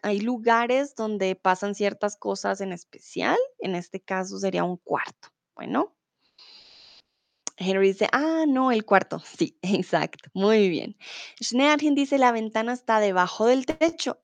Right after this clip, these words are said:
Ah, muy bien, mira, Schneadhin no se quedó con la imagen que ven, sino dijo, "Ah, pues hay un cuarto, debe haber un techo". Muy bien, me gusta que piensen por fuera del, como decimos, de los límites de la imagen.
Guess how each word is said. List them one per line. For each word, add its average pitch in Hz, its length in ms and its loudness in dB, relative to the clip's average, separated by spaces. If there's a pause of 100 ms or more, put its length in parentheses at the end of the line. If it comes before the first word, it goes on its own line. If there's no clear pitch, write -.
(120)
Ah, 208 540 6
muy 247 200 2
bien, 254 420 2
mira, 240 200 2
Schneadhin 240 440 -2
no 262 120 -2
se 285 160 -6
quedó 214 300 -2
con 247 160 -2
la 240 80 0
imagen 214 460 -4
que 202 160 -2
ven, 185 220 -4
sino 208 240 -6
dijo, 208 340 -10
"Ah, 165 220 -8 (300)
pues 185 160 -6
hay 170 200 -2
un 208 100 -4
cuarto, 202 540 0 (200)
debe 175 180 0
haber 175 260 2
un 240 120 0
techo". 294 640 2
Muy 247 320 2
bien, 247 640 4 (480)
me 220 100 4
gusta 226 380 2
que 240 240 -4 (260)
piensen 214 720 -4
por 196 180 0
fuera 190 380 0
del, 185 420 -2 (300)
como 190 220 -4
decimos, 180 640 -6 (500)
de 202 120 8
los 190 220 4
límites 196 680 0
de - 100 -14
la 143 120 -8
imagen. - 400 -12